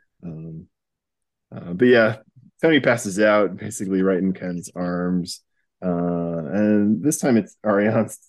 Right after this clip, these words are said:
time to be mad. She starts screaming at Ken, This is your fault. He was fine before you got here. If you hadn't, it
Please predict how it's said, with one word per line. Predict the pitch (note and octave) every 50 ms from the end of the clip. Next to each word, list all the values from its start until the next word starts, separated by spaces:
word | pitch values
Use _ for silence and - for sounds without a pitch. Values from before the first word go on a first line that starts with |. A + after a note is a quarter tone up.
| _ _ _
time | - F#2 F2 F2
to | E2+ E2+
be | F2 E2
mad. | E2 E2+ E2 E2 F2 E2+ E2+ F2+ F2+ F#2+
She | - - - G#2 G2 F#2
starts | - - - - G#2 F#2 F#2+ -
screaming | - - G#2+ F#2 F2+ F2+ F2 E2+
at | E2+ F2+ -
Ken, | - F2 F2
This | A2+ E3 G3
is | A3 G3+ G#3
your | A#3+ B3 A#3+ A3
fault. | A3 - G#3 G#3+ G3+ - - C4+
He | D4
was | C#4+ D4 - - _
fine | - B2 E3+ F3+ E3+ E3+ F3 F3+ E3+
before | D#3 D3+ - - D3+ D3+
you | D#3 D#3 - -
got | - D3+ D3+ D3 C3
here. | C#3 D3+ D#3 D#3 D#3 D3+ D3 C#3+ C3+ C3+
If | _
you | - - -
hadn't, | C#3+ D3 C3 C#3 C#3+ D3 D3 D3 C#3+
it | -